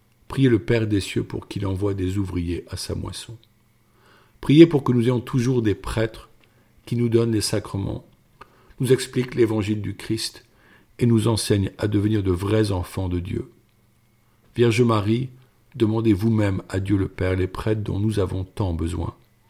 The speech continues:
Et puisque votre cœur a tout pouvoir sur lui, obtenez-nous, ô Marie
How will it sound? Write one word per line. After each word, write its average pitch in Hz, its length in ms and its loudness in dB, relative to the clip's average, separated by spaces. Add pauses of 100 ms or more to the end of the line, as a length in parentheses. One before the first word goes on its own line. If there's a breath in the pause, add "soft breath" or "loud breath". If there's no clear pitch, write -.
(640 soft breath)
Et 117 60 0
puisque 131 320 0
votre 113 300 2
cœur 113 240 2
a 92 100 0
tout - 180 -2
pouvoir 101 320 -2
sur 95 220 -6
lui, 92 240 -4 (680 soft breath)
obtenez-nous, 107 720 0
ô 110 80 2
Marie 90 400 -2